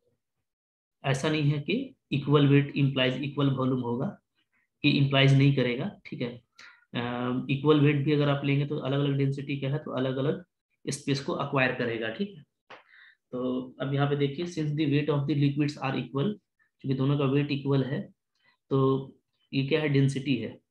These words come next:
ठीक है। तो ए length का जो density है, तो density जो हमारा दिया हुआ है यहाँ पे, ठीक है। तो देखिए, surface area क्या होता है हमारा, जैसे ये है जो हमारा, ये है आपका density। Density का मतलब क्या है, ये है आपका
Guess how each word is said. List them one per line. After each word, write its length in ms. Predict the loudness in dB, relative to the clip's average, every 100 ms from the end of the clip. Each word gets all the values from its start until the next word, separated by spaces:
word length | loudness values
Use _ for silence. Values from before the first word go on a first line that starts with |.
| -12
ठीक 140 | -10
है। 200 | -10 -12 _ _ _
तो 160 | -12 -2
ए 120 | 2
length 320 | 2 0 -2 -4
का 60 |
जो 100 | -2
density 540 | -2 -2 -2 -4 -2 -2
है, 180 | -2
तो 200 | -8 -6
density 680 | -2 0 0 -2 -4 -4 -2
जो 120 | -2
हमारा 320 | 0 -2 -2 -4
दिया 240 | -4 -6
हुआ 180 | -4 -6
है 80 | -6
यहाँ 180 | -10 -8
पे, 180 | -8 -8 _ _ _ _ _ _ -16
ठीक 160 | -10
है। 220 | -10 -12 _ _ _ _ _ _ _ _ _ _ _ _ _ _ _ _ _ _ -6
तो 60 |
देखिए, 220 | -4 -2 -4
surface 520 | -4 -2 -2 -2 0
area 340 | 0 0 -2
क्या 140 | -2 -2
होता 200 | -2 -4
है 200 | -4 -4
हमारा, 320 | -4 -4 -6
जैसे 380 | -6 -4 -4 -6 -10 -20 -20 -14 -4
ये 100 | -2
है 200 | -2 -2
जो 120 | -2
हमारा, 460 | 0 0 -2 -4 -8 _ _ _ _ _
ये 120 | -2 0
है 300 | -2 -6 -14 _
आपका 500 | -10 -8 -8 -8 -6
density। 420 | 0 0 0 -4 -4
Density 380 | -2 -2 -2
का 80 | -6
मतलब 280 | -6 -8 -6
क्या 140 | -6 -6
है, 180 | -4
ये 60 | -4
है 80 | -4
आपका 440 | -4 -6 -8 -10